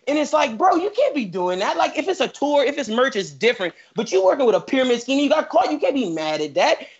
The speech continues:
Like, Tyler did it the right way. B, I just want to hear your thoughts because it's like Khaled was all positivity, and now that he ain't winning,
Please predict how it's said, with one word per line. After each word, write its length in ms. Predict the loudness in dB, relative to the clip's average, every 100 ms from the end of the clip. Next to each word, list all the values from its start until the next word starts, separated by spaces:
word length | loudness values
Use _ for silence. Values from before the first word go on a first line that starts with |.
| -2
Like, 220 | -2 -2
Tyler 380 | -2 0 0 -2
did 140 | -4
it 100 | -2
the 100 | -2
right 320 | -2 -2 -2
way. 380 | 0 2 2 -2 _ -10
B, 160 | 0 0
I 80 | 0
just 160 | -2
want 160 | -4 -4
to 60 | -4
hear 160 | -4
your 120 | -4
thoughts 280 | -2 -2 -2
because 260 | -4 -4 -2
it's 140 | -2
like 280 | 2 2 0 -10 _ -2
Khaled 320 | 0 2 0
was 120 | 0
all 180 | 0 -2
positivity, 840 | -2 -2 -2 -6 -6 -4 -4 -4 -4
and 140 | 0
now 220 | 2 2
that 360 | 4 2 0 -8 _
he 220 | 0 2
ain't 180 | 2 2
winning, 480 | 2 4 2 0